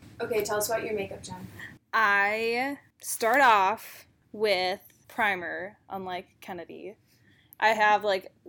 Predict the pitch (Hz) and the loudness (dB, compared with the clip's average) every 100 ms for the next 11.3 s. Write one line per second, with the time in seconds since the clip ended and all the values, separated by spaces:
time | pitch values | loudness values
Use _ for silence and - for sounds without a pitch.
0 | - 202 196 - - 185 190 208 - - | -8 -6 -6 -8 -2 0 0 -2 -10 -16
1 | - - 190 196 208 226 - - 226 240 | -16 -6 -4 -4 -4 -6 -8 -8 -6 -4
2 | 247 - 196 180 - _ 180 180 - - | -4 -4 -6 -8 -10 _ -8 -8 -10 -10
3 | 196 185 175 170 170 165 170 - 170 170 | -8 -8 -8 -8 -4 -4 -6 -8 -8 -8
4 | 175 - 185 190 185 185 180 - 175 170 | -10 -12 -10 -8 -6 -6 -8 -10 -10 -8
5 | 170 170 175 185 185 - 175 - 185 - | -10 -10 -12 -12 -14 -14 -14 -12 -12 -12
6 | 170 - 170 170 190 214 - _ - - | -14 -14 -12 -4 0 0 -2 _ -20 -12
7 | - 196 190 180 196 247 233 247 208 202 | -6 -4 -4 -2 2 2 0 0 2 2
8 | 226 - - _ - - 202 214 220 220 | 0 -6 -12 _ -18 -6 -2 2 2 2
9 | 233 240 233 208 196 - - _ _ _ | 0 -4 -2 -2 -2 -6 -12 _ _ _
10 | - 208 214 208 196 - 208 196 175 208 | -10 -4 -2 0 -2 0 0 0 -2 -2
11 | 233 240 | 2 0